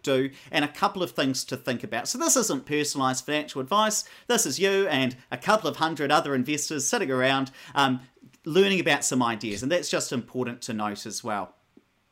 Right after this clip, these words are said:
Now, let's get back into this so that we can go through the key things.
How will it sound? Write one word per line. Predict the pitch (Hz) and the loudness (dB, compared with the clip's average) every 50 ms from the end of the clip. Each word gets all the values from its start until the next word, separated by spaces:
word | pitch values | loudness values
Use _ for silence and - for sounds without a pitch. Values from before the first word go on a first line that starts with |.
| _ _ _ _ _ _ _ - - | _ _ _ _ _ _ _ -12 -4
Now, | 156 156 160 | 0 0 2
let's | 147 160 202 202 180 - | 2 0 -2 -2 -4 -2
get | - 202 185 - - | 0 0 0 0 2
back | 139 131 127 - | 0 0 0 0
into | 135 123 127 127 - | -2 -2 -2 -4 -4
this | 120 113 107 - | -6 -6 -4 -2
so | - 131 113 | -2 0 0
that | 113 120 - | -2 -2 -4
we | 120 127 131 | -4 -4 -4
can | 127 143 127 113 | -2 -2 -4 -4
go | - 131 120 113 117 | -4 -4 -4 -4 -6
through | - - - 123 113 104 101 101 - - - - _ | -8 -10 -8 -6 -6 -6 -6 -8 -12 -18 -20 -14 _
the | - 120 | -8 -8
key | - - 131 120 113 104 | -6 -4 -4 -4 -4 -4
things. | - - 120 101 95 95 - - | -4 -6 -6 -6 -4 -6 -10 -10